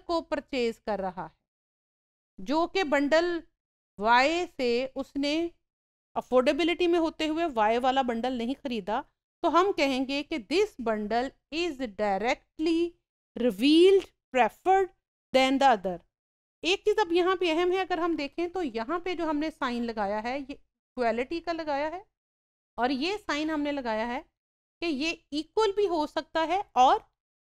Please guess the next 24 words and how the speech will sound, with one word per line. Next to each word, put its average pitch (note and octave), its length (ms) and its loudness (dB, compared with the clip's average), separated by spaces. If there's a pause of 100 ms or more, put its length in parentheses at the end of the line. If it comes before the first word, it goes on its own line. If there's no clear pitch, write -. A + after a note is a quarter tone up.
(200)
लेस D4+ 420 4
भी B3+ 120 -2
हो G#3+ 160 0
सकता - 340 -8
है। A3+ 100 -2
तो C#4+ 100 -6
यहाँ B3 300 0
से F#4 100 -4
अगर D4+ 180 0
हम D4+ 180 0 (760)
असेस A3 320 -4 (100)
करें A#3 280 -2 (420)
तो E4 80 2 (180)
पॉसिबल G4+ 580 6
है G#3+ 300 0 (440)
कि E4+ 80 2
वो F#4 260 4
बंडल C4 540 0 (200)
जो D4 120 0
उसने F4+ 300 -2
परचेज E4+ 720 0
किया A3+ 420 -2
है A3 140 -4 (260)
एक्स D#4+ 180 -4